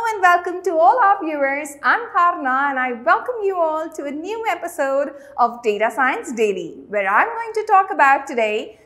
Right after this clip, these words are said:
top facial recognition apps and the importance of data science in facial recognition. Deep Vision A I. It applies sophisticated computer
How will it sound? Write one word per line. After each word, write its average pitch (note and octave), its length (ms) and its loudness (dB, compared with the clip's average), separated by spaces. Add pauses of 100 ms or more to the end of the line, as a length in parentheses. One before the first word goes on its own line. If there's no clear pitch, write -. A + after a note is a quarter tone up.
(200)
top A#4+ 340 -2
facial G4+ 380 -8
recognition C#4+ 680 -4
apps G#4 420 0 (120)
and A#4+ 280 2
the G#4 180 0
importance D4 640 0
of G#3+ 240 0
data G4+ 320 -4
science F4 440 -2
in A#3+ 220 -8
facial A3 380 -6
recognition. E4 680 -6 (920)
Deep G4+ 300 -2
Vision G#4 480 -6
A C#4 200 2
I. F#3 360 0 (180)
It A3 140 -2
applies D4 560 -4 (220)
sophisticated F4+ 1120 -6
computer G4+ 540 0